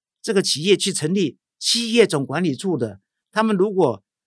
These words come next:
帮助下面的这些子公司发展得很好，应该要给他税负上面的一些优惠。哦，企业总管理处不见得是研发人才，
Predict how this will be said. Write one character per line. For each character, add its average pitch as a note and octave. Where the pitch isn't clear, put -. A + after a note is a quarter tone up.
帮 A3+
助 G3
下 G3+
面 G3+
的 C#3
这 E3+
些 E3
子 -
公 D3
司 E3
发 E3+
展 B2+
得 B2
很 C3+
好， C3
应 G3+
该 G#3
要 G3+
给 G#2+
他 D3+
税 G#3+
负 E3+
上 D3+
面 D3
的 -
一 C3+
些 D3+
优 G#3
惠。 A3+
哦， F#3
企 B3+
业 B3
总 F#3+
管 G3+
理 G3+
处 G#3+
不 G3
见 A#3+
得 G#3
是 F3+
研 D#3
发 G3
人 D3
才， G2